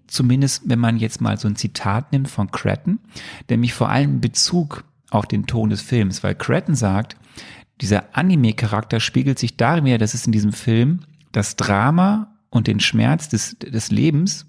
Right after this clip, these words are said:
gezeigt wird, aber auch den Humor. Und das ist wohl sehr typisch für Anime.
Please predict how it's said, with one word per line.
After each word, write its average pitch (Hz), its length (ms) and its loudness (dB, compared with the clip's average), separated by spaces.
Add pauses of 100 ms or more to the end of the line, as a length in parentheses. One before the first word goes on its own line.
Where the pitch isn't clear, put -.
gezeigt - 560 0
wird, 110 260 2 (540)
aber - 160 0
auch 135 140 0
den 139 280 4
Humor. 113 460 4
Und 95 120 -2
das 104 120 0
ist - 180 -4
wohl 104 160 2
sehr 104 160 2
typisch - 340 -2
für 92 140 0
Anime. 87 520 -2